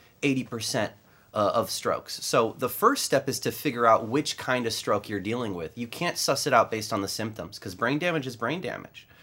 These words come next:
Um, what it has to, what you do is you get a cat scan, and the cat scan will tell us, uh, if the patient has a bleed or if they have, uh, a stroke. And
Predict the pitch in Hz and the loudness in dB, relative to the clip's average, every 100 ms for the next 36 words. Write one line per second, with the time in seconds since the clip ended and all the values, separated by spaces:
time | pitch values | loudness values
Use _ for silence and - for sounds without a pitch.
0 | - - - 117 113 110 120 127 120 139 | -20 -20 -2 4 6 4 2 2 4 6
1 | 135 - 104 120 123 120 151 135 110 104 | 6 4 -4 -2 -2 0 2 2 0 0
2 | 104 - 117 110 - 120 110 101 - 117 | 0 2 2 4 0 -2 -2 -2 0 2
3 | 117 - 110 101 95 - 87 87 - - | 2 -2 -4 -4 -4 -2 -2 -2 -8 -12
4 | - - - - - 101 - 107 - 107 | -14 -18 -20 -8 2 2 4 -2 -4 -2
5 | 104 - 98 95 87 87 127 208 - _ | -2 -2 -4 -4 -4 -6 -4 -6 -10 _
6 | 127 117 - 104 95 95 92 - _ _ | 0 0 0 -4 0 -2 -2 -10 _ _
7 | _ _ _ - 95 92 85 - - - | _ _ _ -2 0 0 -4 -10 -16 -10
8 | - - - - 123 | -6 -4 -6 -8 -10